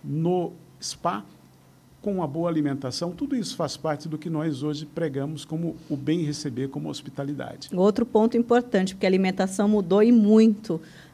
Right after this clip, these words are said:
Speaker 2: É, inclusive, há pesquisas de mercado falando que os refrigerantes zero, por exemplo, o consumo deles já é tanto quanto o normal ou até supera em alguns casos, né? Isso mostra essa preocupação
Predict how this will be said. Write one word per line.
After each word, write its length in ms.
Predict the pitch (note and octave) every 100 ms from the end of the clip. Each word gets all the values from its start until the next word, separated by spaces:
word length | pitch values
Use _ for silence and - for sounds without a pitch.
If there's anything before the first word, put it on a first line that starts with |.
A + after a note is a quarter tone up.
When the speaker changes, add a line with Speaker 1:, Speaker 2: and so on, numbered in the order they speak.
| -
Speaker 2:
É, 600 | E3+ F3 F3 E3 E3 E3
inclusive, 480 | E3 G3 F3+ F#3+ G3
há 60 | G3+
pesquisas 600 | A3+ G#3+ - G3+ F#3 F#3
de 80 | F#3+
mercado 480 | F#3 F#3 F#3+ G3+
falando 320 | - G3+ G3 G3+
que 100 | G#3
os 80 |
refrigerantes 640 | G#3 G3+ G3+ F#3+ F3+ F#3+ F#3+
zero, 340 | D#3 F3 G3+
por 220 | G3 F3
exemplo, 680 | E3 D#3+ E3 F3+ A#3 C4 C4 - -
o 60 | F#3
consumo 520 | G#3 G3 F#3+ A3 G#3
deles 540 | D#3+ F3+ F#3+ A3 A3 - - -
já 200 | F#3 F#3
é 320 | F#3+ G#3+ A3+ -
tanto 560 | - A#3+ B3+ F4+ A4+ F4+
quanto 560 | - C4 A#3 C4 C#4+ C4
o 240 | A3 A3
normal 640 | G#3+ A3+ A3+ G#3 F#3+ G3 B3
ou 80 | A#3
até 260 | A#3 A3
supera 480 | A#3 C#4 - G#3 A#3
em 80 | G#3+
alguns 380 | E3+ D#3+ E3+ -
casos, 420 | D#3+ - - D#3+
né? 140 | F3+
Isso 160 | F#3 G#3
mostra 340 | G3+ A3+ C4+
essa 160 | B3 G#3+
preocupação 500 | - F3+ F3 F3